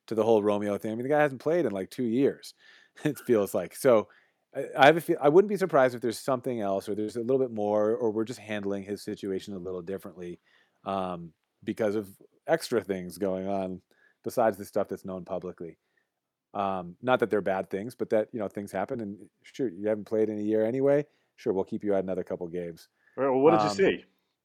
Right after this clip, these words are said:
Speaker 1: well, I, shoot, he hit his first three and, and the stroke looked a little different.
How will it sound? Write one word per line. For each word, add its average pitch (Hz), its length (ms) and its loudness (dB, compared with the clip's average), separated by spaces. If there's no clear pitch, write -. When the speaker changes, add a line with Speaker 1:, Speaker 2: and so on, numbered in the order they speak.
Speaker 1:
well, 120 140 6
I, 113 60 6
shoot, 180 260 6
he 107 100 4
hit 113 140 2
his 110 100 -2
first 123 380 2
three 135 420 6
and, 120 240 -2
and 113 220 -8
the 104 60 -4
stroke 120 420 0
looked 117 160 0
a 113 40 0
little 110 220 2
different. 110 500 0